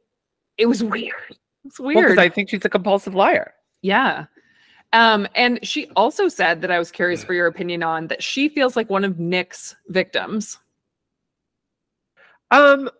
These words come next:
Speaker 2: yeah.
Speaker 1: I see both sides of that.
Speaker 2: I mean, I see she's one of Nick's victims and that he trotted his little faggoty ass down to the police station and ratted her out.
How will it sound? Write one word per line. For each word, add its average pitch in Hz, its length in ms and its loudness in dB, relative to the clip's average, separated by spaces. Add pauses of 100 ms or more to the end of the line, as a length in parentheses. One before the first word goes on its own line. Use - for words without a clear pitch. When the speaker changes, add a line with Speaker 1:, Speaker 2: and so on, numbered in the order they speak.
(140)
Speaker 2:
yeah. 269 280 2 (2250)
Speaker 1:
I 262 120 4
see 381 200 6
both 202 280 2
sides 156 300 -4
of 147 60 -16
that. 151 320 -4 (960)
Speaker 2:
I 233 80 2
mean, 240 240 0
I 202 180 4
see 208 500 -4
she's 175 240 -8
one 175 140 -4
of 151 80 -4
Nick's 143 340 -6
victims 151 500 -4
and 135 120 -6
that 143 100 0
he 147 140 -4
trotted 147 420 2
his 135 220 0
little 143 200 0
faggoty 135 400 2
ass 139 320 2
down 135 260 2
to 135 60 -6
the 123 100 0
police 170 260 -4
station 131 300 -2
and 104 120 -4
ratted 131 220 4
her 120 100 4
out. 185 300 4